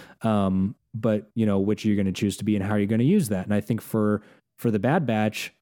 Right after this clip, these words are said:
are they going to be, you know, for the rest of the season, maybe this is posing, are they going to be,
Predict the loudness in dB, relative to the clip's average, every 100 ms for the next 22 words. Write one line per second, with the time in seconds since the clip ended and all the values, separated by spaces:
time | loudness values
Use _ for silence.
0 | -4 0 2 2 2 2 2 0 2 4
1 | 4 4 2 2 0 -2 0 0 -2 -4
2 | -4 2 2 2 0 2 0 0 -2 -6
3 | -4 0 0 0 -2 -4 -14 -20 _ _
4 | 2 4 2 2 0 0 2 4 4 2